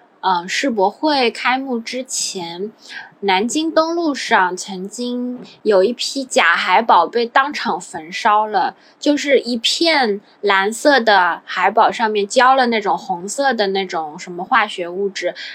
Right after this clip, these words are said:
然后当场就焚烧掉了。就是因为海宝在当时除了吉祥物之外，他本人也，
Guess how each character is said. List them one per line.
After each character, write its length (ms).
然 200
后 200
当 240
场 260
就 140
焚 260
烧 260
掉 260
了。 160
就 160
是 140
因 140
为 260
海 220
宝 380
在 240
当 260
时 320
除 200
了 100
吉 160
祥 300
物 100
之 180
外， 220
他 140
本 200
人 280
也， 180